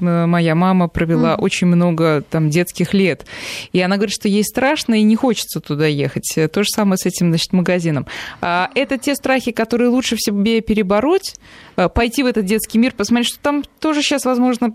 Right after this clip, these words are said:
Speaker 1: не-, не-, неплохо показать своим реб-, э, детям. Или не рушить вот тот фундамент, на к-, э, это же тоже кирпичики твоего фундамента, вот те детские воспоминания. Ты понимаешь, что это должно
Speaker 2: Ну,
Speaker 1: быть
Speaker 2: как
Speaker 1: прочным, да, неизменным?
Speaker 2: А, ну, я думаю, что з-,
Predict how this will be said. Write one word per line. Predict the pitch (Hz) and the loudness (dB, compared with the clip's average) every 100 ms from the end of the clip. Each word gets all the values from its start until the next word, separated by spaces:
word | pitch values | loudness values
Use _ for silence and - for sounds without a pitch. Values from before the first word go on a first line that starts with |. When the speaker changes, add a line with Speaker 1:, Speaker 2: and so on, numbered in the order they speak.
| - | 0
Speaker 1:
не-, | 220 214 208 214 | 2 4 2 4
не-, | 226 | 4
неплохо | 226 233 233 240 233 180 | 4 4 2 2 2 -2
показать | 170 160 185 180 | -4 -2 0 0
своим | - 190 | 0 0
реб-, | 180 170 - | 0 -2 0
э, | 175 165 | 2 2
детям. | 165 180 120 - - - - | 2 0 -2 -8 -12 -14 -4
Или | 294 359 285 202 - - - | 2 2 2 -2 -10 -20 -4
не | 208 226 247 277 285 269 | 2 4 4 4 2 2
рушить | 220 269 349 - 254 | 2 2 2 2 -2
вот | 202 208 | -2 -2
тот | - 247 | -2 -2
фундамент, | - 214 202 349 440 240 - - - | 0 0 2 2 2 0 -2 -12 -4
на | 202 | -4
к-, | - | -2
э, | - 131 - | -2 -2 -2
это | 139 240 | -2 -2
же | 254 | -2
тоже | 381 381 - - | -2 -2 -4 -4
кирпичики | 277 - 240 202 202 | -4 -2 -4 -2 -2
твоего | 196 202 196 | 0 0 0
фундамента, | - 196 190 185 160 156 | 0 0 2 0 -2 -2
вот | 160 | -4
те | - | -2
детские | 196 180 175 - | 0 0 -2 -2
воспоминания. | 160 - 175 170 170 165 156 | -2 0 0 2 2 2 0
Ты | 170 | -2
понимаешь, | 170 196 220 202 | 0 2 2 0
что | - | -2
это | 185 185 180 _ _ - | -2 -2 -10 _ _ -2
должно | 180 247 262 | 0 2 2
Speaker 2:
Ну, | |
Speaker 1:
быть | 269 | 0
Speaker 2:
как | - 240 | -2 0
Speaker 1:
прочным, | 262 262 - 151 | 0 0 -2 -4
да, | 147 | 0
неизменным? | 196 185 180 180 185 185 226 | 2 4 4 2 2 2 2
Speaker 2:
А, | 233 208 | 2 2
ну, | 196 220 247 254 | 2 2 2 2
я | 247 | 2
думаю, | 247 254 240 | 2 0 0
что | - 240 | -2 -2
з-, | 214 | -4